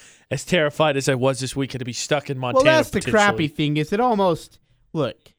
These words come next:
Speaker 2: I wasn't trying to one-up you, and I know I
Speaker 1: No,
Speaker 2: did.
Speaker 1: I know. No, I know. You're sharing your stories. I'm just saying yours are worse. Puts mine in better perspective. <laughs> 'Cause I don't know how I would deal with a date that I thought died and then did actually die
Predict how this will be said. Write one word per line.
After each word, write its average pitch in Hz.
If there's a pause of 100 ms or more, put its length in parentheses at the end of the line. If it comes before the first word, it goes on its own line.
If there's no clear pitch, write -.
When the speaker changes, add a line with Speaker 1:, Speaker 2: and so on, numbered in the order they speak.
(320)
Speaker 2:
I 214
wasn't 233
trying 190
to 170
one-up 147
you, 117
and 113
I 135
know 160
I 151
Speaker 1:
No, 294
Speaker 2:
did. 285
Speaker 1:
I 311
know. 202 (100)
No, 233
I 247
know. 175 (160)
You're 185
sharing 214
your 208
stories. 165
I'm 165
just 170
saying 160
yours 147
are 147
worse. 110 (640)
Puts 233
mine 208
in 185
better 175
perspective. 120 (880)
<laughs> - (460)
'Cause 196
I 214
don't 214
know 202
how 196
I 190
would 180
deal 185
with 165
a 160
date 165
that 147
I 147
thought 147
died 117
and 131
then 143
did 151
actually 143
die 120